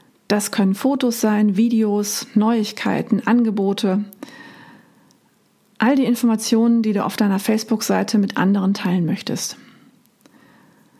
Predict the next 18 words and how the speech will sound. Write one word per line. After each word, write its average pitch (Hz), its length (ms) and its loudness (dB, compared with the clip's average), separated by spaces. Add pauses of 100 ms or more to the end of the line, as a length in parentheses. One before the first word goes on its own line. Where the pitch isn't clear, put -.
(580)
Regelmäßigkeit 262 1000 0 (640)
ist 208 260 -2
so 220 80 2
eine 202 140 2
Sache. 175 340 -4 (760)
Das 220 240 0
definierst 220 600 0
du, 262 220 2
wie 208 400 0
regelmäßig 202 560 0
du 202 100 -2
posten 202 460 -2
willst. 220 340 -2
Aber 214 220 0
ich 220 140 -6
würde 208 160 0
immer 247 280 0
empfehlen, 226 480 0